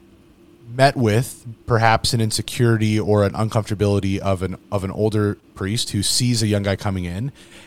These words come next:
And if he sees some kind of movement toward change, right, it might be something that's going backwards in time. He might see liturgical style as going back to, like, his first pastor back in the sixties or seventies or something like that. And what,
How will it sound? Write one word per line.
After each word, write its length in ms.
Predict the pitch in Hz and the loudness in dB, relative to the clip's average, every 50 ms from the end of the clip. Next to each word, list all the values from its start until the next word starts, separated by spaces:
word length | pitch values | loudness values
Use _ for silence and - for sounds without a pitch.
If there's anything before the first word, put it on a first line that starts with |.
| - - | -10 -4
And 180 | 123 123 127 120 - | -2 -2 -2 -2 -2
if 100 | 123 - | -4 -2
he 100 | 120 113 | -2 -2
sees 380 | - - - 135 131 127 - - - | -2 0 0 0 0 0 -2 -4 -4
some 220 | - - - 123 113 | -2 -2 -2 -2 -2
kind 180 | - 127 117 | -2 -2 -2
of 100 | 107 90 | -2 -2
movement 380 | 110 113 120 120 104 117 104 - | -2 -2 -2 -2 -2 -4 -6 -4
toward 240 | - 110 104 92 - | -4 -4 -4 -4 -2
change, 720 | - - - 156 135 104 92 90 90 95 113 110 - - | -2 -2 -2 -2 -2 -2 -4 -6 -6 -8 -8 -8 -8 -4
right, 300 | 107 101 101 104 120 - - - - - - - - | -2 0 0 0 -2 -4 -8 -16 -20 -20 -20 -10 -6
it 100 | 131 127 | 0 4
might 200 | 131 127 120 - | 4 4 4 4
be 100 | 117 113 | 0 0
something 300 | 107 - 127 107 120 117 | 0 0 0 0 0 -2
that's 180 | 113 107 - | -2 -2 -2
going 280 | - 117 110 107 101 92 | -4 -4 -4 -4 -4 -6
backwards 580 | 82 101 104 104 110 - - 113 104 92 - 101 | -6 -2 -2 -2 -2 -2 -2 -4 -4 -2 -4 -6
in 80 | 92 | -6
time. 380 | - - - 92 90 - - 87 | -6 -6 -4 -4 -4 -4 -4 -6
He 80 | 95 | -6
might 280 | 92 95 95 92 - - | -6 -6 -8 -10 -8 -6
see 380 | - - - 104 98 95 92 - - - - - | -4 -2 -2 -2 -2 -2 -4 -4 -6 -12 -8 -4
liturgical 560 | 117 110 - - - 123 110 107 107 - 104 98 | -2 -2 0 2 2 2 2 2 0 -2 0 0
style 580 | - - - 110 104 101 101 98 98 95 95 | 0 2 4 4 4 6 4 4 2 2 0
as 140 | 92 90 82 | 0 -2 -2
going 260 | - 104 101 98 98 | -2 0 0 0 0
back 400 | 90 - - 107 98 98 - - - | -2 -2 0 0 0 0 -2 -4 -6
to, 100 | - 113 | -6 -4
like, 240 | 98 101 98 92 - | -2 -2 -4 -6 -6
his 260 | - 110 113 98 - | -6 -4 -4 -2 -4
first 380 | - - 113 104 98 - - - | -4 -4 -4 -4 -4 -4 -6 -4
pastor 480 | - 104 98 98 - - - 101 95 | -2 0 0 0 -2 -4 -4 -6 -4
back 260 | 87 98 95 92 - | -2 -2 -2 -2 -4
in 80 | 101 92 | -6 -8
the 180 | 92 90 85 - - - - - - - | -6 -8 -8 -10 -14 -20 -20 -20 -16 -10
sixties 440 | - - 131 120 - - 110 92 98 | -4 -4 -2 -2 -2 -4 -4 -4 -4
or 60 | 92 | -2
seventies 420 | - - 104 95 95 92 90 80 | 0 0 0 0 -2 -4 -6 -6
or 40 | 82 | -8
something 200 | - 98 92 92 | -8 -8 -8 -8
like 160 | 92 90 - | -8 -8 -6
that. 180 | - 92 87 87 - - - - - - - - | -6 -6 -6 -8 -12 -18 -20 -20 -20 -20 -16 -2
And 160 | - 139 139 131 | 2 4 6 8
what, 200 | 131 120 110 | 8 6 6